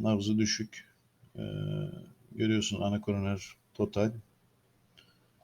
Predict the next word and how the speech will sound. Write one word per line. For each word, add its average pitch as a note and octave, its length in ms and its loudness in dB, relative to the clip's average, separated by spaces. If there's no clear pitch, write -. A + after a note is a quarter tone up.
Hastanın A#2+ 500 2